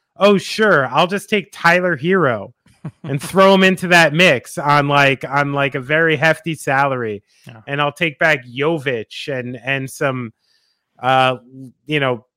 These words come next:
Speaker 1: twenty twenty-seven, twenty twenty-nine picks from Miami, who is seemingly always a playoff team. You know, on paper, if I'm the owner of the Blazers right now, I'm like, "Fuck that."
Speaker 2: Yeah.
Speaker 1: Why? Why would I do that? And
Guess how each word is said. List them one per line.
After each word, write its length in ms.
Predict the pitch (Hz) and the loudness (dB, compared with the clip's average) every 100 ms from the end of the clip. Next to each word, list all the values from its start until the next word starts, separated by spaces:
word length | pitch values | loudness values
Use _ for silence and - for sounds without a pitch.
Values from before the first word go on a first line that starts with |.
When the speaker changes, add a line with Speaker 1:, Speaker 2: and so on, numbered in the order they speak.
| _ - | _ -18
Speaker 1:
twenty 420 | - 160 170 165 | -6 0 2 0
twenty-seven, 880 | - 170 160 147 - 165 160 151 123 | -2 -2 -2 -6 -4 0 0 -2 -8
twenty 300 | - 151 151 | -10 -10 -10
twenty-nine 880 | - 151 139 131 135 147 147 131 117 | -8 -8 -8 -2 0 2 0 -2 -6
picks 540 | 170 160 135 - - - | -2 -2 -2 -14 -20 -18
from 220 | - 151 139 | -4 -4 -2
Miami, 680 | 139 135 165 175 151 131 | 0 2 2 2 2 0
who 140 | 131 131 | -2 -4
is 180 | 123 | -6
seemingly 540 | - 160 143 139 135 127 | -10 -10 -8 -8 -6 -4
always 380 | 131 127 120 131 | -2 -2 -4 -10
a 20 | |
playoff 580 | - 156 160 135 127 - | -6 0 2 2 0 -6
team. 380 | 127 113 107 113 _ _ _ _ _ _ _ | -10 -10 -10 -14 _ _ _ _ _ _ _
You 140 | - 180 | -8 0
know, 220 | 156 147 | 2 2
on 340 | 160 196 190 | 2 4 4
paper, 760 | 156 202 240 220 143 127 131 151 _ _ _ _ _ | 2 2 4 4 2 2 0 -4 _ _ _ _ _
if 220 | - 139 175 | -18 -6 -2
I'm 160 | 180 | 0
the 160 | 180 165 | 0 -2
owner 240 | 165 160 | -2 -2
of 80 | 151 | -2
the 60 | 139 | -4
Blazers 540 | 147 170 196 147 131 | -2 0 -2 -4 -8
right 160 | 143 135 | -8 -8
now, 140 | 143 | -8
I'm 80 | 180 | -8
like, 160 | 233 | -10
"Fuck 680 | 233 - - - 302 302 - | -12 -20 -16 -4 -2 -2 -4
that." 600 | 170 226 285 294 143 135 - _ _ _ _ | -4 -2 -2 -2 -2 -4 -10 _ _ _ _
Speaker 2:
Yeah. 60 | 123 _ | _ _
Speaker 1:
Why? 840 | 208 302 311 339 262 151 120 110 _ | -6 -2 2 4 4 2 -2 -12 _
Why 260 | 180 202 233 | -2 2 2
would 160 | 240 | 2
I 140 | 233 226 | 0 -2
do 260 | 220 269 | -4 -6
that? 320 | 214 131 127 | -2 -2 -2
And 360 | 135 170 165 151 | 0 0 0 -6